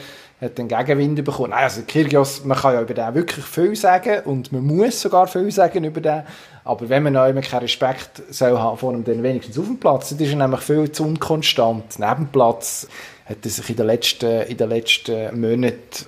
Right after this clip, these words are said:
angefangen bei den Buschbränden vor einem Jahr in Australien, wo er sich sehr stark organisiert hat, bis zu Essenslieferungen im Lockdown. Ähm, also ja, ich glaub, äh,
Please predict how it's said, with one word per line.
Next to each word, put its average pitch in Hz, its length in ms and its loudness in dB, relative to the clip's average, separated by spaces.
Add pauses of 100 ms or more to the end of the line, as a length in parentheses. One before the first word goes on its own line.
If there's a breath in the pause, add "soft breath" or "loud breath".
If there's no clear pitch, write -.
angefangen 120 560 0
bei 110 80 -8
den 117 120 0
Buschbränden 143 680 4
vor 135 160 0
einem 131 120 0
Jahr 123 220 4
in 123 120 -2
Australien, 120 440 0
wo 117 60 -4
er 117 80 -4
sich 104 120 -10
sehr 120 200 -2
stark 117 320 2
organisiert 117 560 -4
hat, 110 120 -12
bis - 180 -10
zu 117 100 -14 (480 loud breath)
Essenslieferungen 131 880 2
im 120 160 0
Lockdown. 123 960 2
Ähm, 110 400 -4
also 104 240 -4
ja, 107 320 0 (120)
ich 147 120 -2
glaub, 117 540 4
äh, 120 260 -6